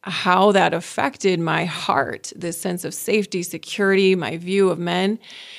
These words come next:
Now, to back the story up a bit, um, for those of you who have been listening to this podcast for a while, you're gonna be familiar with our, my story likely. Um, but for those of you who'd like a refresher or you're new to the scene, so even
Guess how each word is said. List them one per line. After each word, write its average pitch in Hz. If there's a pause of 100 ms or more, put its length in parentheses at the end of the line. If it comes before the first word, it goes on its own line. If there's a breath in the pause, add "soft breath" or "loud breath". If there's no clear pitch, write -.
Now, 202
to 202
back 240
the 233
story 202
up 180
a 170
bit, 180
um, 180
for 202
those 214
of 202
you 190
who 185
have 190
been 180
listening 202
to 185
this 175
podcast 180
for -
a 196
while, 269
you're 254
gonna 214
be 196
familiar 185
with 185
our, 185
my 196
story 196
likely. 180 (460 loud breath)
Um, 190
but -
for 202
those 202
of 196
you 202
who'd 196
like 190
a -
refresher 202
or 208
you're 175
new 196
to 208
the 202
scene, 202 (360 loud breath)
so 185
even 277